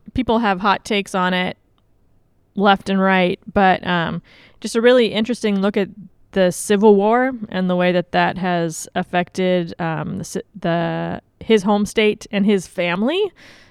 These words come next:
Um, Wendell Berry talking about his, ooh, am I gonna get this right? His grandfather, I believe. Yeah, probably. Grandfather was a slave owner. Um, and so talking about that, um,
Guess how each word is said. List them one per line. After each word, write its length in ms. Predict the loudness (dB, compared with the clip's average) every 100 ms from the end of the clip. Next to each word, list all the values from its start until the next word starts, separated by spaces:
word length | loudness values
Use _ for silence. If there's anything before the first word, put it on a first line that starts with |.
| -12
Um, 400 | -8 -6 -6 -6
Wendell 280 | -2 0 0
Berry 280 | 0 0 -2
talking 320 | -4 -4 -2
about 280 | -2 -2 -2
his, 580 | -2 0 0 -4 -12 -18 _ _ _ _ -8
ooh, 120 | -2 -2
am 80 |
I 80 | -2
gonna 160 | -4 -4
get 120 | -4
this 180 | -6 -4
right? 280 | -2 -2 -6 -8
His 200 | -6 -6
grandfather, 720 | -6 -2 -2 -2 -4 -4 -8
I 60 | -10
believe. 640 | -8 -4 -2 -4 -12 -20 _ _ _ _ _ _ _ _
Yeah, 220 | -2 -2
probably. 560 | -4 -6 -6 -6 -8 -10 -14 -20 -12
Grandfather 540 | 2 2 4 2 4 2
was 120 | 0
a 60 |
slave 360 | -4 -4 -2 -2
owner. 400 | -2 -4 -6 -8 -12 -20 -6
Um, 220 | -4 -2
and 100 | -4
so 120 | -2
talking 420 | -2 -2 -2 -4 -4
about 440 | -2 -2 -2 -4 -10 0
that, 380 | 4 4 2 -2 -6
um, 440 | -4 -4 -6 -8